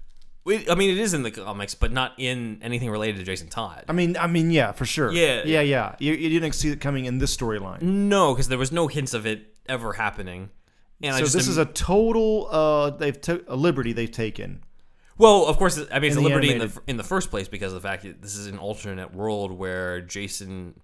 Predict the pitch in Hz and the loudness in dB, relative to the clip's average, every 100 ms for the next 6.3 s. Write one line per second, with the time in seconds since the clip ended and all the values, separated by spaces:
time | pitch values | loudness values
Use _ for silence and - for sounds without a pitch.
0 | _ - 127 - 104 - 101 92 87 87 | _ -10 -6 -6 -8 -10 -10 -10 -12 -12
1 | 85 95 92 87 87 92 95 90 90 85 | -6 -6 -6 -8 -10 -10 -12 -14 -14 -12
2 | 90 87 90 90 98 80 50 - - _ | -12 -10 -12 -10 -12 -14 -18 -20 -20 _
3 | _ _ _ - 117 110 101 95 87 85 | _ _ _ -8 -6 -4 -6 -8 -12 -14
4 | - 143 139 123 104 87 - 127 131 117 | -6 -4 -2 -2 -6 -10 -10 -4 -2 0
5 | 127 90 - 135 139 139 110 139 180 - | -2 -6 -10 -4 0 0 -2 -4 -4 -4
6 | 135 110 | -6 -10